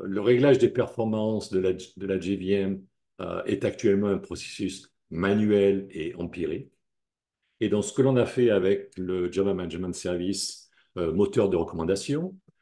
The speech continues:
euh, c'est qu'on a créé un système qui utilise des techniques d'intelligence artificielle pour essayer de déterminer la meilleure configuration de vos applications.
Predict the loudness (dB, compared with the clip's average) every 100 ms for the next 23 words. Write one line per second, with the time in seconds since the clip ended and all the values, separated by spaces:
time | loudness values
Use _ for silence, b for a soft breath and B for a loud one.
0 | b _ -4 -2 -4 -4 0 0 0 0
1 | 2 2 -2 -8 -4 -2 0 -2 -2 -4
2 | -2 0 2 2 0 -4 -4 -6 -4 -6
3 | -4 -4 -4 -6 -8 -10 -4 0 0 -2
4 | -10 b b b b -4 2 2 2 -2
5 | 2 4 4 0 0 2 4 2 0 0
6 | 0 0 0 -2 -6 -14 -10 -6 -4 -4
7 | -4 0 0 2 0 -2 -8 -8 -8 -8